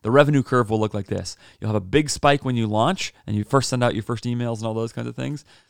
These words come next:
And then it'll kinda come down throughout the middle of the day. And then as the sale's about to end, you'll have another big spike at the end of the day. Well, why does that happen? Because people are realizing it's their last chance to take the deal, because they might not have seen your first email because there's a million emails in their inbox and they're not thinking about your brand all the time the way that you are,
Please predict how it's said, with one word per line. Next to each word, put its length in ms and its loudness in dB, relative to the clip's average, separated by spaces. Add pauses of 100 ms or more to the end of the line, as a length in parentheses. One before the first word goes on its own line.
(180)
And 120 -2
then 140 2
it'll 180 0
kinda 220 -6
come 300 -6
down 260 0
throughout 280 -2
the 60 -8
middle 180 -4
of 60 -8
the 60 -6
day. 320 -4 (240)
And 140 -2
then 220 0
as 300 2
the 120 -4
sale's 360 0
about 260 -6
to 220 -10
end, 400 0 (440)
you'll 120 -2
have 180 2
another 260 2
big 200 -2
spike 300 -4
at 80 -6
the 80 -6
end 100 -6
of 60 -8
the 60 -2
day. 240 2 (300)
Well, 400 4 (580)
why 260 6
does 100 2
that 120 2
happen? 420 -4
Because 640 -2 (300)
people 260 -2
are 80 4
realizing 340 2
it's 100 -4
their 140 -2
last 260 -2
chance 140 -4
to 40 -10
take 160 -6
the 60 -8
deal, 240 -2
because 240 0
they 100 0
might 140 2
not 140 0
have 80 -4
seen 280 -4
your 120 0
first 320 -6
email 340 0
because 220 -4
there's 100 -4
a 80 -2
million 380 0
emails 320 -2
in 80 -4
their 200 -4
inbox 360 -4
and 80 -8
they're 80 -6
not 140 -6
thinking 260 -8
about 160 -2
your 100 -4
brand 300 -4
all 120 -2
the 80 -4
time 300 -6
the 80 -6
way 140 0
that 100 -2
you 160 -4
are, 240 -4